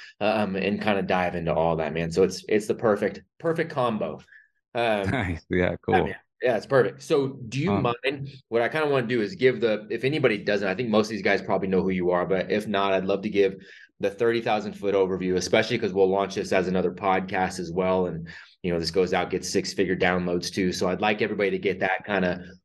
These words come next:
Speaker 1: overview, um, of thirty thousand foot,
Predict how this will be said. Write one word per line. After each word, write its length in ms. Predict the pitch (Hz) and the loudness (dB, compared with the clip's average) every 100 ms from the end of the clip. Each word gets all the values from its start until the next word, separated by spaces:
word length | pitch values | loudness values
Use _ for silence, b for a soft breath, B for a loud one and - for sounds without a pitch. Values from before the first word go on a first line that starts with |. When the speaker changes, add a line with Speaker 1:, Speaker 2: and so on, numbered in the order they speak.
| _ | _
Speaker 1:
overview, 800 | 110 113 117 131 110 127 165 165 - _ _ _ | -4 -2 0 -2 0 -2 -2 -4 -12 _ _ _
um, 480 | 95 98 92 90 87 82 | 0 2 2 -2 -4 -4
of 240 | 101 - | -4 2
thirty 180 | 135 135 | 2 2
thousand 300 | 135 120 110 | 0 -2 -4
foot, 340 | - 113 90 | 2 2 2